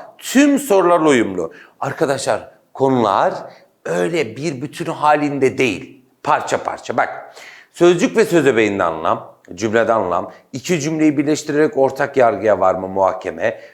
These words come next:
parçadan çıkarılabilecek kesin yargı, sadece paragraf değil, bak ayrı ayrı. Anlatım biçimleri, düşünceyi geliştirme yolları şeklinde devam ediyor.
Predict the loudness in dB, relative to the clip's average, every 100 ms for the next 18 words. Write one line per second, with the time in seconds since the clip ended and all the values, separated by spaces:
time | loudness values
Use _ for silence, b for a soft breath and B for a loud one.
0 | B -2 0 2 2 2 0 -2 0 2
1 | 0 -2 -4 -6 -6 -4 0 0 0 -2
2 | 0 2 2 2 0 0 -2 0 0 0
3 | 2 2 4 2 0 -4 B B B 0
4 | 0 -2 -6 -4 0 2 2 0 -4 -2
5 | 2 2 2 0 -4 0 2 2 2 0
6 | -2 -6 -6 -2 0 2 2 2 -2 -6
7 | -4 2 2 2